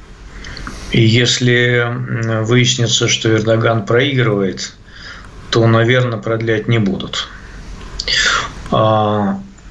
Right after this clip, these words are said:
если выяснится, что он может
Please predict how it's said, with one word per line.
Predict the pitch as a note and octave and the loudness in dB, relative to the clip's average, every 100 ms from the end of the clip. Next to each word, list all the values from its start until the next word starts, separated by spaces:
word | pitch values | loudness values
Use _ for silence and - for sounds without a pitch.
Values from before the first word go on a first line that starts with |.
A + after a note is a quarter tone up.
| - - - | -18 -16 -4
если | - A2+ B2+ B2+ C3 B2+ B2 B2 A#2+ B2 B2 B2 | 2 4 4 2 0 0 2 2 0 -4 -6 -2
выяснится, | A2+ B2 A#2 A#2+ A2 A2+ | 2 2 2 0 0 0
что | A2 - A#2 A2 A2 | 0 0 2 4 4
он | G#2+ G#2+ G#2 G2 G2 | 4 4 4 2 2
может | A2+ A2 G#2 G2+ - | 2 4 4 2 -2